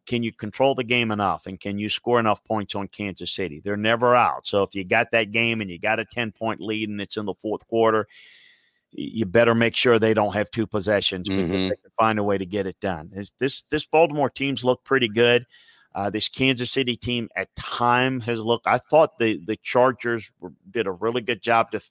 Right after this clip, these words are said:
Speaker 1: def-, defensively against them. Well, I think that you can learn some things if you're Baltimore schematically. You've gotta be able to come up and be aggressive against them. I, I kinda like Baltimore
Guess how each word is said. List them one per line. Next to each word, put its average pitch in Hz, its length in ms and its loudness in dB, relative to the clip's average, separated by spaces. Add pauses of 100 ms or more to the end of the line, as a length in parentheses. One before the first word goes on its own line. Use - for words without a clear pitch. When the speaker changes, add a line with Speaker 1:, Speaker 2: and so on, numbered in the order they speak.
Speaker 1:
def-, - 200 -10 (100)
defensively 113 640 -4
against 110 320 -6
them. 117 160 -8 (460)
Well, 101 260 -6
I 113 100 4
think 131 280 -2 (140)
that 117 180 2 (280)
you 123 200 -2
can 107 240 -2
learn 117 240 2
some 107 180 -2
things 104 320 -2
if 98 140 -6
you're 104 100 0
Baltimore 101 520 2
schematically. 101 760 -2
You've 85 160 -10
gotta 107 260 2
be 104 160 -2
able 101 220 2
to 90 140 -2 (500)
come 120 300 2
up 110 260 4
and 107 80 -10
be 107 120 2
aggressive 101 500 2
against 95 360 -6
them. 87 140 -10 (120)
I, 98 160 -12
I 110 140 -4
kinda - 280 -12
like 180 320 -2
Baltimore 135 480 2